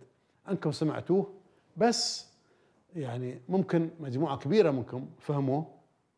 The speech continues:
ويمكن يعني بعض الإخوان وبعض الأجيال ال-، الجديدة يمكن ما يعرفون معناته بالضبط، شو، شو القصد التمر بالخص والعيش بالقص.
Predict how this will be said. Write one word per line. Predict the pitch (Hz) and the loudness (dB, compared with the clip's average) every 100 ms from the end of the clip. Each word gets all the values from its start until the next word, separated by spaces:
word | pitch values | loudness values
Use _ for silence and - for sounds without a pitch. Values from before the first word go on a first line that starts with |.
| _ _ _ _ _ | _ _ _ _ _
ويمكن | 277 277 226 233 | -2 2 2 2
يعني | 208 185 196 | 0 0 0
بعض | 196 190 165 | 0 2 2
الإخوان | 151 143 143 - 185 160 127 | 0 0 -4 -2 0 2 0
وبعض | 127 143 | 0 0
الأجيال | 127 123 113 143 127 110 | 0 -4 0 2 2 0
ال-، | 101 110 113 117 - | -4 -8 -12 -16 -8
الجديدة | 123 127 123 151 123 127 - - _ _ _ _ _ | -2 0 2 2 2 -2 -8 -20 _ _ _ _ _
يمكن | 254 - 233 | -4 2 2
ما | 262 | 4
يعرفون | 214 180 160 175 | 4 4 6 6
معناته | 151 160 151 143 | 4 2 2 0
بالضبط، | 120 117 135 - | -2 2 0 0
شو، | - 226 190 - - _ - | -2 2 2 0 -14 _ -16
شو | - 262 | 4 6
القصد | 220 196 165 - | 6 4 2 -2
التمر | 160 - 185 160 | -14 -2 0 0
بالخص | 135 120 156 151 - | -2 -4 -6 -6 -8
والعيش | 127 113 - - | -8 -6 -8 -12
بالقص. | - - - | -18 -18 -20